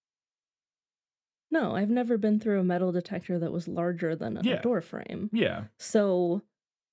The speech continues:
Speaker 1: it, they are, like, pretty open in my experience. Like,
Speaker 2: Yeah.
Speaker 1: they don't, I, I'm agreeing with Shelby. I don't, they don't seem to me like something that would trigger a claustrophobic panic
Speaker 2: Right.
Speaker 1: attack, but I, maybe I don't know.
Speaker 2: Yeah, again, I don't have claustrophobia. I don't know. The,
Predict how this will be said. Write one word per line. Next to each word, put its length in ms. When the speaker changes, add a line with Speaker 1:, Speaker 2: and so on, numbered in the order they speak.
Speaker 1:
it, 220
they 140
are, 180
like, 240
pretty 340
open 680
in 160
my 160
experience. 1120
Like, 120
Speaker 2:
Yeah. 80
Speaker 1:
they 100
don't, 260
I, 160
I'm 180
agreeing 440
with 160
Shelby. 400
I 100
don't, 240
they 140
don't 220
seem 540
to 120
me 340
like 260
something 440
that 120
would 200
trigger 500
a 80
claustrophobic 880
panic 340
Speaker 2:
Right. 140
Speaker 1:
attack, 300
but 280
I, 220
maybe 380
I 100
don't 300
know. 180
Speaker 2:
Yeah, 260
again, 220
I 80
don't 140
have 100
claustrophobia. 540
I 120
don't 200
know. 260
The, 280